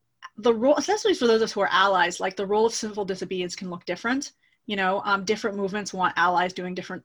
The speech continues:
civil disobedience on their behalf, and it can change. You know, the Black Lives Matter movement at a certain point s-,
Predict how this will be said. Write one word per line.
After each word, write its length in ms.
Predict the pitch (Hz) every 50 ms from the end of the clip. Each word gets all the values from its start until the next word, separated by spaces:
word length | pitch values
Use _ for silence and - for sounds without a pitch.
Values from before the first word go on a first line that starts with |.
| _ -
civil 320 | - - - 190 175 180
disobedience 480 | 170 180 175 180 175 180 175 180 180 190
on 100 | 175 175
their 140 | 175 160 165
behalf, 460 | 170 170 - 175 180 214 240 - - - - _ -
and 100 | 214 196
it 60 | -
can 140 | - 190 180
change. 380 | - - 185 185 214 233 233
You 80 | 226 202
know, 180 | 190 185 180 170 -
the 80 | 208
Black 300 | 185 196 208 202 202 -
Lives 180 | 208 202 196 185
Matter 220 | 190 185 185 185
movement 260 | 190 190 175 180 185 180
at 60 | 170
a 40 | 170
certain 260 | - 190 175 165 175
point 360 | - - 190 185 180 - - - - - - - - - _ _ _ _ _ _ _ _ _ _ _ _ _ -
s-, 180 | - - -